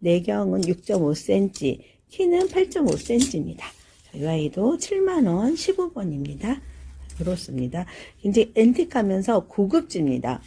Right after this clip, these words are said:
어, 고급진 느낌이 드는 아이예요. 육 번입니다. 자,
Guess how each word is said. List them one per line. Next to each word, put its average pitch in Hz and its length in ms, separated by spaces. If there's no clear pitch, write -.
어, 160 220
고급진 175 640
느낌이 156 640
드는 180 340
아이예요. 135 640
육 349 80
번입니다. 160 800
자, - 120